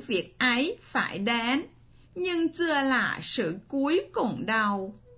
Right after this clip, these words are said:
Dân tộc này sẽ dấy lên chống lại dân tộc khác, nước nọ nghịch cùng nước kia. Nhiều chỗ sẽ có đói kém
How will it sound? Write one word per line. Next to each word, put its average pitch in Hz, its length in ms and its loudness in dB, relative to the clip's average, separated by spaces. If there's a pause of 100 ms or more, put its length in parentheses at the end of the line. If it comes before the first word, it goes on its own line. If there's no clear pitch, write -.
(680)
Dân 320 420 0
tộc - 300 -6
này 208 440 0 (240)
sẽ 202 340 0
dấy 294 380 2 (100)
lên 247 500 2
chống 320 260 2
lại 202 400 -2
dân 262 380 2
tộc 202 340 -4
khác, 262 440 2 (500)
nước 311 320 0
nọ 190 580 -2 (120)
nghịch 226 440 -2
cùng 165 440 -2
nước 285 360 0
kia. 208 400 2 (560)
Nhiều 196 400 4
chỗ 190 540 2
sẽ - 460 -2
có 285 280 0
đói 285 280 2 (120)
kém 277 340 2